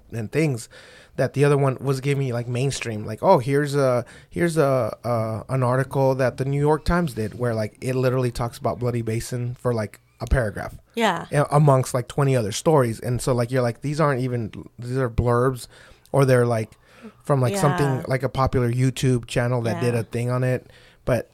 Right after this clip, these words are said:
Speaker 1: like, I wanted to see real articles. And, uh, DuckDuckGo actually gave me those articles. So it's just weird.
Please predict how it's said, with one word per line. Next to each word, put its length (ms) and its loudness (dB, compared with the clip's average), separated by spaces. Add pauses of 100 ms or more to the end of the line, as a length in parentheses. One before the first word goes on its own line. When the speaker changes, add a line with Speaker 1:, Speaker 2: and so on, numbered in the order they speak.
(280)
Speaker 1:
like, 160 -6
I 80 0
wanted 280 0
to 60 -12
see 200 -4
real 260 0
articles. 560 0 (1120)
And, 300 -4
uh, 180 -6
DuckDuckGo 680 -2
actually 280 -6
gave 240 -6
me 100 -4
those 200 -8
articles. 440 -10
So 80 -6
it's 100 -8
just 260 -4
weird. 340 -2